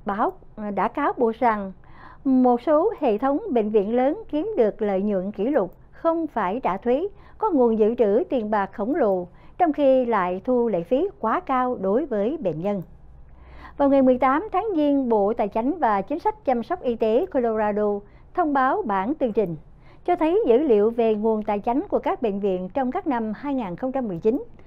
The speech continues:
hai nghìn không trăm hai mươi và hai nghìn không trăm hai mươi mốt. Thí dụ, năm hai nghìn không trăm mười chín, bệnh viện U Health có sẵn tiền mặt trong ba trăm bốn mươi ngày. Và năm hai nghìn không trăm hai mươi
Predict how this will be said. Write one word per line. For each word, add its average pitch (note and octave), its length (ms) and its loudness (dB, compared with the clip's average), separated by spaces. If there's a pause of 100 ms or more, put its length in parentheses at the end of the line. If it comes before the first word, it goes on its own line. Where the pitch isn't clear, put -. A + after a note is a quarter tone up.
(140)
hai D#4+ 180 -2
nghìn G#3+ 280 -2
không C#4+ 180 0
trăm C4 140 -2
hai B3 200 -2
mươi A#3 280 2 (260)
và A3+ 300 2
hai C#4+ 220 -6
nghìn F#3+ 240 -6
không A#3 220 -8
trăm G#3+ 220 -2
hai G3+ 180 -8
mươi G3+ 120 -2
mốt. D4 180 2 (960)
Thí G4+ 140 6
dụ, G#3+ 300 6 (360)
năm D4 420 4
hai C#4+ 140 -2
nghìn G#3 280 -4
không C4+ 160 -2
trăm C4 140 -2
mười G3+ 100 -2
chín, A#3 280 0 (500)
bệnh A#3+ 240 0
viện A3+ 340 4 (240)
U B3 280 0
Health C4 300 0 (320)
có A#3 340 0
sẵn A#3+ 220 -2
tiền A3 200 -2
mặt F#3+ 160 -2 (100)
trong A3+ 300 0 (140)
ba C#4 220 0
trăm D4 380 0
bốn B3+ 300 -2
mươi C#4 140 0
ngày. G#3 240 -2 (800)
Và C#4+ 60 0
năm E4+ 220 2
hai D#4+ 160 -2
nghìn A#3 280 -2
không D#4 180 -4
trăm D4 160 -2
hai C4+ 160 -2
mươi C4 340 2